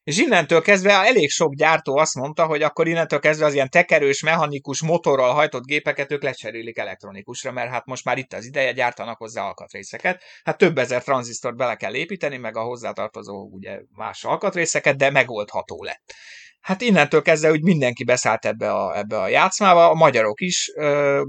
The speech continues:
a szocialista táborba egyébként nem elsőként, mert ugye nyilván elsőként a Szovjetunió készített ilyen számológépet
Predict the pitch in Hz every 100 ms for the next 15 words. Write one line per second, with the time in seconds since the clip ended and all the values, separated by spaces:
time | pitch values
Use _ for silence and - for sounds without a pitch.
0 | 127 127 139 185 175 139 135 143 143 143
1 | 139 135 135 123 131 139 - 135 135 143
2 | 101 110 139 - 160 165 151 135 131 123
3 | 139 135 127 131 127 131 123 127 120 120
4 | 113 117 143 117 104 101 104 98 107 -
5 | 104 107 107 101 - 127 185 185 175 175
6 | 165 -